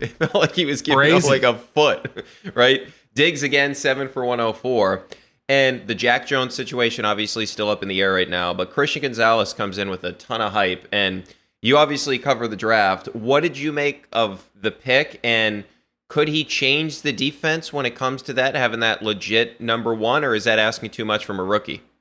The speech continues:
Speaker 2: It's asking a lot. Uh, I mean, we've obviously seen last year Sauce Gardner and, uh, and Tariq Woolen have terrific rookie seasons, and, and both guys didn't just make plays on the ball. They, they, they covered well, too. It was, you know,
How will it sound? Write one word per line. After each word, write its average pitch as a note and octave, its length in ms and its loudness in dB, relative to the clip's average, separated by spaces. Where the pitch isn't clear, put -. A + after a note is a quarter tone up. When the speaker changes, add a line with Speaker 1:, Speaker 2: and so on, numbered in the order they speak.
Speaker 2:
It's F3 200 4
asking G#3 320 4
a E3 60 6
lot. E3 380 6
Uh, - 40 0
I D3+ 200 4
mean, D3 160 2
we've D3 200 6
obviously D3 460 2
seen D3 340 4
last C3+ 400 4
year C#3 120 6
Sauce C3 360 2
Gardner C3 580 6
and, A#2 240 0
uh, A2+ 320 0
and A2+ 300 2
Tariq B2 340 2
Woolen B2 420 6
have A#2 320 2
terrific A#2+ 460 0
rookie A#2 320 0
seasons, A#2 640 2
and, A2+ 100 2
and A2+ 160 2
both C#3+ 240 2
guys C#3 300 2
didn't B2+ 280 2
just - 240 -2
make B2 360 2
plays B2 280 4
on A2 200 2
the G2+ 60 0
ball. D3 400 6
They, C#3+ 100 4
they, C#3 220 2
they C#3+ 180 2
covered F#3 420 2
well, G2+ 240 -4
too. E3+ 300 4
It G2+ 40 -2
was, A2 280 0
you E3+ 80 2
know, A#2+ 160 4